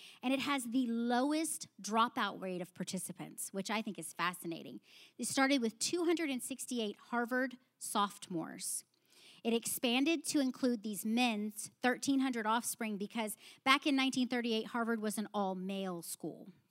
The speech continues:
okay? Now it includes the families and includes many other people. Um, eighty-five years of research, one conclusion.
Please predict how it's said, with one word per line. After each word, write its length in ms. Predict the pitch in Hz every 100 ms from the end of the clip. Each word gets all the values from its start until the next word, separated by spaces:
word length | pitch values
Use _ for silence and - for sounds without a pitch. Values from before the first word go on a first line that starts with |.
| -
okay? 320 | 196 190 220 - - 220
Now 200 | 214 247
it 80 |
includes 400 | 254 - 240 214
the 80 | 220
families 560 | - 262 302 294 302 277
and 100 | 233
includes 400 | 226 - 214 -
many 320 | 208 220 208
other 220 | 202 190
people. 460 | 180 185 170 151 196 _ - - - - -
Um, 540 | 233 226 220 208 202 185 _ _ _ _ _ _ _ _ _ -
eighty-five 840 | 269 294 330 359 392 339 311 311 277
years 240 | 294 277
of 160 | 269 233
research, 720 | 254 240 226 170 - - - - -
one 300 | 202 226 233
conclusion. 680 | 240 208 208 175 - 156